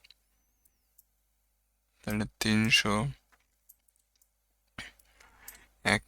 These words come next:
মিলিয়ন। এরপরে পাঁচশো আটত্রিশ হাজার।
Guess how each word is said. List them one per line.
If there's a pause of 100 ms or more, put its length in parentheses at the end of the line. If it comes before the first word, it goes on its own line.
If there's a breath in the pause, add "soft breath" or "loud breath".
(120)
মিলিয়ন। (2250 soft breath)
এরপরে (1800 loud breath)
পাঁচশো (340)
আটত্রিশ (120)
হাজার।